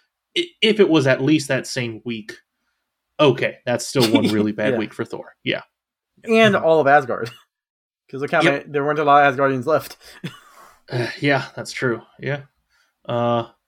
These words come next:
Speaker 1: and then his best friend, you forgot to mention that too, Heimdall, he's dead.
Speaker 2: Yeah.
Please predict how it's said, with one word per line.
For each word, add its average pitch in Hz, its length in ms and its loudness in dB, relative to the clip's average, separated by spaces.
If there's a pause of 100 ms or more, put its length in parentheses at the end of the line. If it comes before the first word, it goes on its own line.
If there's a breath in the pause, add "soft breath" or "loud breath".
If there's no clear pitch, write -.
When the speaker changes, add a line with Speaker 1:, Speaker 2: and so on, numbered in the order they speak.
(340)
Speaker 1:
and 139 100 4
then 151 80 4
his 135 140 0
best 139 220 2
friend, 151 300 2
you 120 80 -6
forgot 127 260 -2
to 131 60 -8
mention 120 280 -6
that 123 240 -2
too, 139 300 -4
Heimdall, 127 520 0
he's 117 200 -10
dead. 123 280 -6 (380 soft breath)
Speaker 2:
Yeah. 120 220 -8